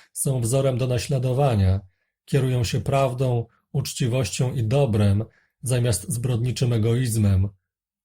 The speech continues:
Usunęły wojennych zbrodniarzy z instytucji, z władz na lokalnym i wyższym poziomie. Nie wywołują wojen,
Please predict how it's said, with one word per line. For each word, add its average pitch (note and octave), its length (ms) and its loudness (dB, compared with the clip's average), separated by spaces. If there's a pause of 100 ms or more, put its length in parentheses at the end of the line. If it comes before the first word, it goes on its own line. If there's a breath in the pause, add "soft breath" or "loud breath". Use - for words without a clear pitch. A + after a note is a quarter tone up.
Usunęły E3 600 4
wojennych C3 480 2
zbrodniarzy A#2+ 680 0
z - 160 -6
instytucji, A2 920 -2 (420 soft breath)
z A2+ 160 -4
władz A2+ 540 0
na B2+ 80 -2
lokalnym A2+ 760 0
i B2 120 -2
wyższym B2+ 500 0
poziomie. G2 600 2 (680)
Nie C3+ 140 2
wywołują D3 640 4
wojen, G#2+ 520 2